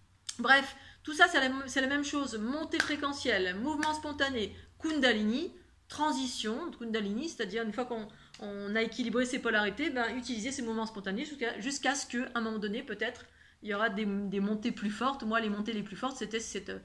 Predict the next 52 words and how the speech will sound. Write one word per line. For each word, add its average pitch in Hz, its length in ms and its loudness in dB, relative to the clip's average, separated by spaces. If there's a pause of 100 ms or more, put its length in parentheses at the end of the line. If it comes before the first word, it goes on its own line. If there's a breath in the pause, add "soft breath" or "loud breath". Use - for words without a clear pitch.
(340 loud breath)
cette 170 200 -6
montée 226 300 0
qui 247 160 -4
m'a 202 140 4
remplie. 226 500 0
Alors 214 160 0
moi, 226 80 -2
c'était 220 220 -4
de 190 120 0
l'eau, 254 180 2
pas 262 120 0
du 190 140 -4
feu, 226 220 -6
hein. 208 300 -2
C'est 190 120 -10
comme 240 160 -6
si 214 200 -8
j'avais 190 220 -4
senti 202 280 -8
de 190 100 -2
l'eau 233 160 0
qui 196 180 -6
remplissait 196 380 -6
tout 277 120 -6
mon 220 140 0
être. 240 300 -2 (460 loud breath)
Euh, 196 240 2
et 202 120 -2
puis, 254 180 -6
ça 247 140 0
en 214 60 2
a 190 100 2
découlé 208 460 -2
des 196 100 -4
choses 214 220 -2
extraordinaires. 247 520 -2 (640 loud breath)
Euh, 190 300 0
voilà, 247 240 12
donc 247 120 6
je 240 40 4
vais 285 60 4
m'arrêter 294 280 8
là. 311 140 10
Je 294 80 0
vais 277 80 -4
faire 285 160 2
une 285 80 0
autre 277 80 -6
petite 285 200 0
vidéo 254 220 2
sur, 240 280 -4
euh, 214 200 2